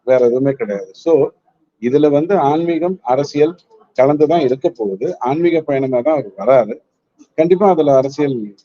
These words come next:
அஹ், வெளியில வந்து மீட்டிங்ல பேசினா அரசியல் பேசித்தான் ஆகணும்.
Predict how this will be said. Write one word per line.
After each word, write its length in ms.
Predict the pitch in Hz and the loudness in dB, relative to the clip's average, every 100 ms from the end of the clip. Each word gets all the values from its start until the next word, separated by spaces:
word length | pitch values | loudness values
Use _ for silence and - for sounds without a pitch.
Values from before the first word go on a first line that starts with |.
| _ - | _ -10
அஹ், 180 | 104 101 | -8 -4
வெளியில 280 | 123 156 160 | 0 0 2
வந்து 200 | 139 151 | 0 0
மீட்டிங்ல 400 | 139 139 139 127 120 | -2 -2 -2 -2 -2
பேசினா 260 | 120 165 | -4 -4
அரசியல் 420 | 175 135 127 131 123 | -2 -2 -4 -8 -6
பேசித்தான் 380 | 123 - 117 139 | -8 -10 -8 -4
ஆகணும். 560 | 110 117 143 110 - | -2 -4 -4 -8 -10